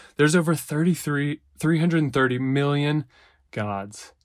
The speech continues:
All three hundred and thirty million gods emanate from the oneness of Brahman. And karma is the way back to unity with Brahman, who we are separated from. And you must do good en-, enough good things to build enough good karma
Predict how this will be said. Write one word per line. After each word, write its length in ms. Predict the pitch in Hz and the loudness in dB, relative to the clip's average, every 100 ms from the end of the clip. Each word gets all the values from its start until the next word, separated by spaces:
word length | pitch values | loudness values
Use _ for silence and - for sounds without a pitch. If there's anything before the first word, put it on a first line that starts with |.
| _ _ _ _ _ - | _ _ _ _ _ 0
All 200 | 147 196 | 2 2
three 220 | 196 170 | 2 -2
hundred 260 | 156 165 151 | -2 -2 -2
and 140 | 127 | -2
thirty 240 | 139 143 | -2 0
million 420 | 135 131 127 123 117 _ _ _ | 0 0 0 -2 -4 _ _ _
gods 380 | 131 127 123 123 - | 0 2 0 -4 -2
emanate 460 | 175 160 139 131 | 2 4 2 -2
from 160 | - 139 | -4 -2
the 140 | 123 | -2
oneness 680 | 113 127 135 123 113 - - _ _ _ - | 0 0 2 0 -2 -6 -10 _ _ _ -8
of 180 | 120 | -8
Brahman. 500 | 107 113 110 104 107 - _ _ _ _ _ _ | -2 -2 0 -4 -8 -14 _ _ _ _ _ _
And 140 | - 135 | -10 -8
karma 520 | - - 202 196 127 | -6 0 4 4 4
is 180 | 131 117 | 0 -2
the 80 | 131 | 0
way 160 | 131 | 0
back 320 | 117 120 156 - | 2 0 0 -2
to 140 | 135 | -8
unity 600 | 131 143 127 113 117 110 _ _ | -4 -2 -2 -2 -4 -6 _ _
with 220 | 139 - | -8 -6
Brahman, 400 | - 127 151 123 | -2 0 0 -2
who 220 | 101 131 147 | -4 -4 -2
we 140 | 143 | 0
are 180 | 131 120 | 0 0
separated 640 | - 151 151 127 113 104 | -4 -6 -4 -4 -2 -4
from. 380 | - 104 101 101 _ _ _ _ _ - | -6 -8 -8 -14 _ _ _ _ _ -8
And 100 | 139 | 0
you 80 | 165 | 4
must 260 | 202 - | 4 2
do 220 | 143 180 | 2 4
good 180 | 156 147 | 4 4
en-, 220 | 175 170 - - _ _ - | 4 2 -2 -20 _ _ -6
enough 400 | 139 147 170 - | 2 2 2 2
good 200 | 180 151 | 0 2
things 400 | 135 123 123 120 | -2 -2 -2 -4
to 100 | 113 | -4
build 240 | 131 139 | -2 0
enough 320 | 123 127 143 | 2 0 0
good 200 | - 190 | 0 -2
karma 520 | - 127 117 113 117 | 2 0 2 0 -2